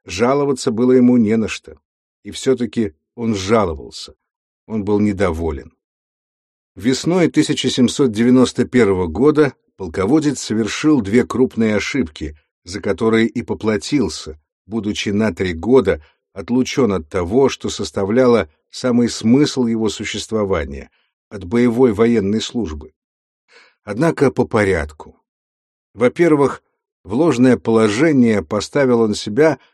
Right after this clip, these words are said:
открыто пожелав взять Наташу из Зимнего дворца. Двадцать восьмого марта, то есть через три дня после награждения за Измаил, он написал Потёмкину: "Вашу светлость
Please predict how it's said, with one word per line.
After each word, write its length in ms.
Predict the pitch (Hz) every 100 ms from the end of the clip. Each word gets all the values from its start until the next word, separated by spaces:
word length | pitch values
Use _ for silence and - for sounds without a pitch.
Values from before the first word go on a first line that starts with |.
| _ -
открыто 520 | 117 - 156 156 139
пожелав 540 | - 98 120 139 131 110
взять 440 | 98 98 131 -
Наташу 540 | 120 101 143 127 -
из 220 | - 117 104
Зимнего 440 | 98 117 110 98
дворца. 560 | 87 92 78 - 76 - _ _ _ _ _ - _ -
Двадцать 360 | 117 123 127
восьмого 460 | 113 117 120 110 107
марта, 580 | 113 139 98 87 76 -
то 100 | -
есть 200 | 92 85
через 320 | - 101 95
три 200 | - 120
дня 280 | 113 107 110
после 320 | 85 101 -
награждения 720 | 95 87 95 101 95 113 98 90
за 200 | 90 98
Измаил, 540 | 90 87 90 135 131 - _ _ _
он 200 | 123 135
написал 520 | 135 127 131 - 113
Потёмкину: 720 | 85 80 - 76 69 71 - _ _ _ _ _ _ _ _ _
"Вашу 360 | 101 156 - 147
светлость 720 | - 160 175 110 95 -